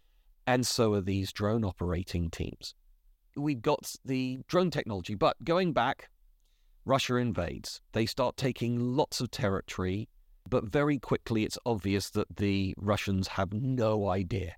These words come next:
how to do this properly, and their tech is old, and it's incredibly inefficient and poorly maintained, and things start falling to pieces. And so the push on Kyiv, where critically,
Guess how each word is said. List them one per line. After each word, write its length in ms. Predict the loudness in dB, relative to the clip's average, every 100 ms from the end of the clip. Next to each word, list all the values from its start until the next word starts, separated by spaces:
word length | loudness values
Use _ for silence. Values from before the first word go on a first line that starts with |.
| -4
how 180 | -2
to 140 | -2 -2
do 260 | -2 -2
this 220 | -2 -4 -2
properly, 480 | -2 -2 -4 -4 -2
and 260 | 0 2
their 200 | 0 0 -2 -6
tech 300 | -2 -2 -2 -8 -2
is 260 | -2 -2 -8 _ 0
old, 500 | 2 4 2 -2 -6 -4
and 220 | -2 -2 -2
it's 220 | -4 -4 -4
incredibly 960 | -2 -2 -4 0 0 2 0 0 -2 _
inefficient 840 | 0 0 0 -2 -2 -2 -6 -6 -12 _ _ _
and 200 | -4 -4 -4
poorly 580 | -14 -4 0 2 2 2
maintained, 800 | 2 2 0 0 0 0 -2 -8 _ _
and 200 | -4 -2
things 240 | 0 0 0
start 280 | 0 0
falling 320 | 0 -2 0 -2
to 100 | -4
pieces. 560 | -4 -4 -2 -4 -4 -12 _
And 240 | -4 -2 0
so 220 | 2 0
the 120 | 0
push 400 | -4 -2 -2 -2 -8
on 220 | -10 -10
Kyiv, 460 | -8 -6 -4 -4 -6 -12 _ _
where 380 | -2 0 2 0 -6 _ _
critically, 840 | -4 -2 0 -2 -2 -4 -4 -6